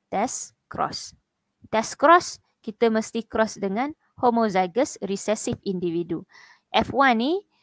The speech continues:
okey, ah, dia heterozygous lah. Yang ni lah, kan. Okey, kalau kita buat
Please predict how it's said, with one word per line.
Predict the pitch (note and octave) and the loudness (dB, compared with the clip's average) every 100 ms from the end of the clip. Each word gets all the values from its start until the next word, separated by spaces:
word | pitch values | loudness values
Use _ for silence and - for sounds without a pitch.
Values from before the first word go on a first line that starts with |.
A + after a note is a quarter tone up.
| _ - | _ -6
okey, | F#3+ G3 C#4 F4 - | -4 2 2 2 0
ah, | F#3 F#3+ F#3+ | 0 2 0
dia | F3 A#3+ C#4+ | 2 2 2
heterozygous | C#4 B3 - G#3 G#3 G3+ G#3+ G3 A3+ E4 | 2 0 2 2 2 0 0 -2 -2 0
lah. | D4+ - _ | 0 -4 _
Yang | G#3+ A3 A3 | -6 -4 -2
ni | A#3+ | -2
lah, | C#4 C4 | -2 0
kan. | C#4+ A3 - _ _ _ _ _ _ _ - | -2 -2 -8 _ _ _ _ _ _ _ 0
Okey, | B3+ E4+ _ _ | 0 0 _ _
kalau | G#3 A3 C#4+ | 0 2 0
kita | A#3 - G#3 | -2 -2 -4
buat | F3 F#3+ F#3 | 2 4 4